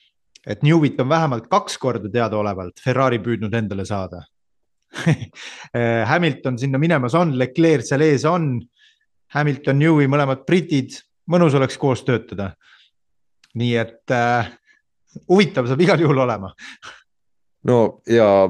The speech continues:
Speaker 2: reedel siis veel tuli Joss, kes ei suuda ka oma s-, suud kuidagi kinni hoida neil teemadel, kes ei olnud isegi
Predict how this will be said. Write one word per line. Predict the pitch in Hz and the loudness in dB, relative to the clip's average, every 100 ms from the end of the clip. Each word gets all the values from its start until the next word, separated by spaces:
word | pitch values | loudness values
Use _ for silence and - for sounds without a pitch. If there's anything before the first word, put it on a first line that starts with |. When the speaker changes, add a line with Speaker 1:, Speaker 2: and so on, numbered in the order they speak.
| 90 | -2
Speaker 2:
reedel | 107 - 131 180 117 87 87 85 | -8 0 4 6 4 2 0 -2
siis | - 98 - | -6 -6 2
veel | 98 92 90 90 - _ _ _ | 4 4 2 0 -4 _ _ _
tuli | 113 107 104 98 | 0 4 4 4
Joss, | 127 156 - - - | 4 4 0 -10 -4
kes | 120 - | -4 -2
ei | 101 | 0
suuda | 113 131 | 2 2
ka | 127 156 | 2 0
oma | 127 | 0
s-, | 120 151 - - | -4 -10 -14 -16
suud | - - 143 127 | -4 2 2 2
kuidagi | 135 135 117 101 | 0 0 0 2
kinni | 151 127 120 | 2 4 4
hoida | 156 113 101 | 4 2 0
neil | 92 | 0
teemadel, | 95 117 101 87 | 0 0 0 -2
kes | 107 - | -4 0
ei | 120 | 2
olnud | 113 | 2
isegi | 113 113 98 | 2 0 0